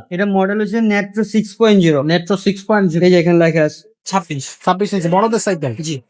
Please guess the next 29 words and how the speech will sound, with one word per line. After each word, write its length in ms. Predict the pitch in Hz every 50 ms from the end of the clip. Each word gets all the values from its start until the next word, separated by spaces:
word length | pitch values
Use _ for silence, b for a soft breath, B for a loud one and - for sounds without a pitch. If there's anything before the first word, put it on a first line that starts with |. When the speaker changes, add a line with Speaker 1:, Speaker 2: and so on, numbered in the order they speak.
| _ _ -
Speaker 2:
কত 220 | 185 185 233 247
গিয়ারের 180 | 233 240 226 202
সাইকেল 260 | 185 - 151 131 123
ভাই 120 | 123 127 135
এটা? 180 | 135 - 214 214 208
Speaker 1:
এটা 220 | 185 180 190 185 185
টোয়েন্টি 320 | - 233 226 220 214 196
ফোর 180 | 180 196 202 196
ইঞ্চি, 220 | 185 160 170 165 165 -
পিছনে 320 | 196 185 - 196 196 202
আট 140 | 202 196 202 180 175 180
গিয়ার 180 | 202 208 208
হবে, 400 | 196 202 208 196 214 247 269 302 269
Speaker 2:
হ্যাঁ, 180 | 180 190 185 160
হ্যাঁ। 180 | 151 151 139
Speaker 1:
সামনে 360 | - - 196 190 196 190 185
তিন 320 | 180 - 202 196 185 175 165
গিয়ার। 220 | 147 143 135 123 - - - _ _ _ _ _ _ _ _ _ _ _ _ _ _ _
একদম 340 | 226 226 220 190 196 190 175
ইজি 200 | 165 156 165 160
ভাইয়া। 220 | 151 147 143 143
Speaker 2:
এটা 120 | 135 180 180
তো 100 | - 208 196
অনেক 240 | 170 170 185 220 226 190 175 _
বেশি 340 | 180 185 185 - 247 240 240 240 _ _ _ -
পরিমাণে 320 | 226 220 226 226 226 214
স্মুথ 320 | 196 - - 233 240 233
সাসপেনশন। 520 | - 226 202 - - 190 170 160 - 151 123 123
Speaker 1:
হুম। 100 | 147